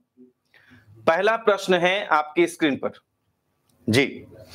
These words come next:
बताने की कोशिश करिएगा। Capsule of bacterial cell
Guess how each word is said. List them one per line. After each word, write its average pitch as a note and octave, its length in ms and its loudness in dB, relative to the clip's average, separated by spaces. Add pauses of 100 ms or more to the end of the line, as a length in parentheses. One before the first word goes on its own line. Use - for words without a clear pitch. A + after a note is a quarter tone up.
(2250)
बताने F#3+ 400 2
की A3 120 -2
कोशिश G3+ 300 0
करिएगा। C3 440 -2 (1400)
Capsule A#3+ 580 2 (140)
of G3+ 420 0
bacterial G#3 640 -2
cell F3+ 260 -2